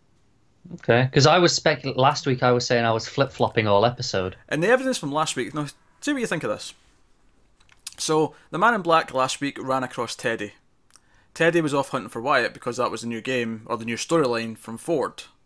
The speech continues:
Speaker 1: Yeah.
Speaker 2: And we were led to believe that that's why Dolores goes back to the bandits, is because Teddy wasn't there to play out the days per usual.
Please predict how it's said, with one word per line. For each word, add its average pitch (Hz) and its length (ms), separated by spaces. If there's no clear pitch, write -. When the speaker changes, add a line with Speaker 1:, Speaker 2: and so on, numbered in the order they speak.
Speaker 1:
Yeah. 143 220
Speaker 2:
And 131 80
we 175 80
were 196 100
led 160 240
to 127 60
believe 135 320
that 123 80
that's 131 260
why 120 160
Dolores 120 540
goes 117 180
back 123 240
to 123 80
the 117 80
bandits, 156 480
is 120 60
because 117 240
Teddy 123 260
wasn't 117 320
there 123 320
to 127 120
play 123 220
out 120 140
the 117 60
days 113 400
per 127 120
usual. 143 380